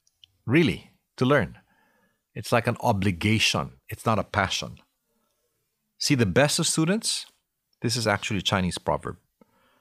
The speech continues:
The best of students learn from the worst of teachers <laughs> because they made the choice. Growth is a choice, even if it's just a request. You know, I recall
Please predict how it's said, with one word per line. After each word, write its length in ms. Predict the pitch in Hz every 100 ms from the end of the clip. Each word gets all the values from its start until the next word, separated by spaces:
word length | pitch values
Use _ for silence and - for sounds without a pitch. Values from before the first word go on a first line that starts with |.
| _ _ _ -
The 100 | 90
best 400 | 95 131 - -
of 60 |
students 420 | - 120 131 -
learn 280 | 98 104 117
from 220 | 113 101
the 200 | 95 127 - _ _ -
worst 540 | 101 98 - - - _ -
of 400 | 87 82 - - _ _ _ _ -
teachers 640 | 95 - 80 - - - _ _ _ _ -
<laughs> 140 | - 165 - - - - -
because 340 | 175 214 -
they 180 | 208 196
made 340 | 156 190 165
the 100 | 165
choice. 640 | - 196 226 190 - - - _ - - - - - _ _ 135
Growth 300 | 117 185 214
is 120 | 208
a 60 | 196
choice, 460 | - 226 277 - - - - - - _ -
even 300 | 180 208 233
if 100 | 190
it's 160 | 175
just 180 | 170 -
a 60 | 143
request. 680 | 123 - - 202 - - _ _ _ _ _ _ _ _ -
You 80 | 147
know, 100 | 147
I 180 | 127 147
recall 680 | 143 - - 151 147 135